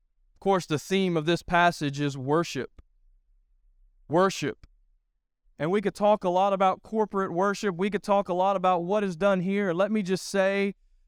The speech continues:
from the very beginning that I am very grateful to be a part of a church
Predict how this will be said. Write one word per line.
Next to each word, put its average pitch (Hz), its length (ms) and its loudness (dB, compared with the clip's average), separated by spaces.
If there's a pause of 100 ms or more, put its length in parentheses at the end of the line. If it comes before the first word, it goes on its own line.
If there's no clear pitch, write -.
(180)
from 196 180 2
the 190 80 0
very 196 240 0
beginning 190 440 0
that 165 120 0
I 202 180 2
am 185 120 -2
very 202 400 -2
grateful 175 640 -2
to 160 100 -10
be 160 140 0
a 156 80 2
part 196 320 0
of 196 100 -4
a 202 60 -2
church - 680 -6